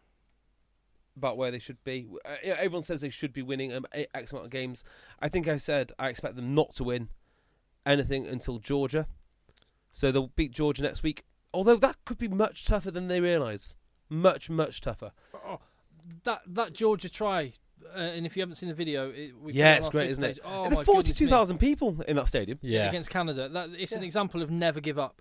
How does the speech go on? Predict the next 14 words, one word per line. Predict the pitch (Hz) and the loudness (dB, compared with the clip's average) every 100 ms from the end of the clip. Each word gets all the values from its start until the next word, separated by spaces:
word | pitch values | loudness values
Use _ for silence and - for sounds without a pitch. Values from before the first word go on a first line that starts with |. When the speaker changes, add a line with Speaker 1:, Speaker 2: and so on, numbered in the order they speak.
| _ - | _ -12
Speaker 2:
A | |
guy, | 143 160 151 | -2 -2 0
ma-, | 151 - 143 _ 160 | -4 -8 -16 _ -18
just | 165 165 - - _ _ _ _ - | -10 -8 -8 -18 _ _ _ _ -12
commando, | - 175 180 170 151 147 143 139 - _ _ _ _ _ _ _ _ _ _ _ - | -6 -4 -2 -2 0 0 -2 -6 -14 _ _ _ _ _ _ _ _ _ _ _ -14
uh, | 143 139 131 131 - 175 165 | -10 -8 -10 -12 -20 -20 -14
action | 175 - - 160 | -10 -10 -10 -8
hero. | 143 147 139 135 | -6 -4 -2 2
Speaker 1:
Well, | 220 160 | 4 4
I | 135 | 4
mean, | 165 160 | 2 6
I | 175 | 6
wouldn't | 277 139 | 4 0
gi-, | 156 | -6